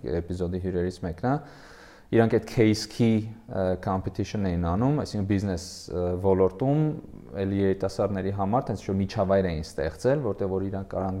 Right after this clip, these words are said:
գան, աշխատեն, սովորեն ու վերջում այդ, այդ ինչ-որ բաներ, business case, case էին իրանք տալիս, ու իրանք այդ case-ը պիտի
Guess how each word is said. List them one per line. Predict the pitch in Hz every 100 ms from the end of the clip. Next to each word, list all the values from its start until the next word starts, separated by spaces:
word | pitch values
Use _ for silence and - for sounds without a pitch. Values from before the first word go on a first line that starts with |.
| 101
գան, | 110 147 156 98
աշխատեն, | 101 - 92 - 113 131
սովորեն | - 98 95 95 117 170 190 - -
ու | - 117
վերջում | 110 104 - 139
այդ, | 101 104
այդ | -
ինչ-որ | - 113 107
բաներ, | 95 101 151
business | 120 98 104 -
case, | 98 - - - -
case | - 104 92 95
էին | 82
իրանք | 90 90 -
տալիս, | - 175 185
ու | 135
իրանք | 131
այդ | -
case-ը | - 110 -
պիտի | - 139